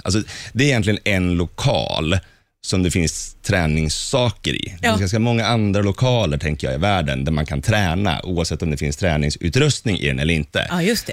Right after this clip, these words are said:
Speaker 2: det.
Speaker 1: Eh, min dotter är fyra. Testa lyfta henne tvåhundra gånger. Det är svinjobbigt.
Speaker 2: Ja.
Speaker 1: Alltså, och så där är det överallt, tänker jag. Eh, gå raskt för en uppförsbacke. Alltså, vad som helst.
Speaker 2: Ja.
Speaker 1: Gräv ett dike. Ja, men stort som smått, liksom.
Speaker 2: Ja.
Speaker 1: Och jag tänker där också,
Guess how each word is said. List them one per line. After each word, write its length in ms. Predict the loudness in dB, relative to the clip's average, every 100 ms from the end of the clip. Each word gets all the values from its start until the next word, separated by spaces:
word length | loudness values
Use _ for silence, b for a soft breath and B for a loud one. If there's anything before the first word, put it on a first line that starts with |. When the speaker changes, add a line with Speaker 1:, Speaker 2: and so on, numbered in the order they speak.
| -6
Speaker 2:
det. 80 | 0
Speaker 1:
Eh, 340 | 2 2 0 -2 -6 -2
min 180 | 0 2
dotter 320 | 0 -2 -2
är 60 |
fyra. 420 | 2 2 2 0 -2 -12 -20 -10 -2
Testa 240 | 0 2
lyfta 260 | 0 0 0
henne 240 | 0 -2
tvåhundra 440 | 0 -2 0 0
gånger. 220 | -2 0 2
Det 60 |
är 40 | 0
svinjobbigt. 880 | 2 2 2 2 2 2 2 2 2
Speaker 2:
Ja. 120 | 2
Speaker 1:
Alltså, 160 | 2
och 80 | 2
så 80 | 2
där 240 | 2 4
är 220 | 2 2 2
det 100 | 0
överallt, 540 | 0 2 2 0 -2
tänker 280 | -2 -2 -2
jag. 140 | -2 B B B B
Eh, 240 | 0 0
gå 340 | 0 2 2 2
raskt 300 | 0 -2 -2
för 80 |
en 60 | 0
uppförsbacke. 720 | 0 -2 -2 0 -2 0 0
Alltså, 140 | 2 2
vad 200 | 2 2
som 120 | 2
helst. 380 | 0 -2 -10 -8 0
Speaker 2:
Ja. 240 | 0 2
Speaker 1:
Gräv 240 | 2 2 2
ett 80 | 2
dike. 320 | 0 -2 -4
Ja, 60 | 0
men 220 | 0 0 B B B B
stort 340 | -2 0 0
som 140 | -2
smått, 300 | 0 0 0
liksom. 360 | -4 -4 -4 -4
Speaker 2:
Ja. 240 | 0 0 0
Speaker 1:
Och 80 | 0
jag 80 | 0
tänker 320 | 0 0 0
där 140 | 0
också, 380 | -2 -2 -4